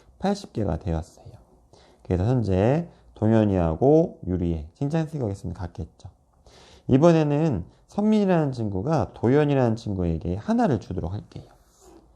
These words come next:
하나를 주게 되면 선민이는 하나가 빠졌고 도현이 같은 경우에는 하나가 더 생겼죠. 그렇죠. 그러면 선민이는 팔십일 개에서 하나가 빠졌으니까 칭찬 스티커는 팔십 개를 갖고 있는 것이고요.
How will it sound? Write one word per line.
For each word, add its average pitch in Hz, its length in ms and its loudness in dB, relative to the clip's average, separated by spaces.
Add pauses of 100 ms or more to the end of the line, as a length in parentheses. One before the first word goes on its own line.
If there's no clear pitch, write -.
(720)
하나를 180 360 2
주게 113 300 2
되면 107 420 -2 (380)
선민이는 202 560 4
하나가 180 420 0
빠졌고 120 800 2
도현이 101 380 0
같은 85 320 -6
경우에는 82 640 -4
하나가 151 400 -4
더 - 80 -8
생겼죠. 135 480 -6 (760)
그렇죠. 90 580 -6 (960)
그러면 139 560 4
선민이는 170 840 2
팔십일 180 400 0
개에서 156 220 2
하나가 143 280 0
빠졌으니까 135 1000 -2 (340)
칭찬 147 360 -4
스티커는 104 420 -8
팔십 180 280 -4
개를 107 180 0
갖고 90 260 -6
있는 85 220 -4
것이고요. 113 640 -4